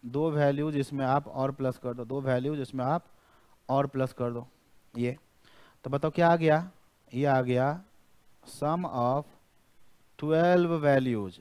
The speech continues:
बारह वैल्यू का समेशन कितना, तो आठ सौ प्लस पचास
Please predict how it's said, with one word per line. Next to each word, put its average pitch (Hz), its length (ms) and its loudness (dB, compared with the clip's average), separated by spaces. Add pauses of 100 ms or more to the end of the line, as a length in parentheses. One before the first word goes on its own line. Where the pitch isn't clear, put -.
बारह 127 380 2
वैल्यू 147 260 0
का 143 100 0
समेशन 113 420 -4
कितना, 143 460 -2 (800)
तो 127 160 -10
आठ 151 260 2
सौ 139 420 -4 (760)
प्लस 156 220 2
पचास 127 680 0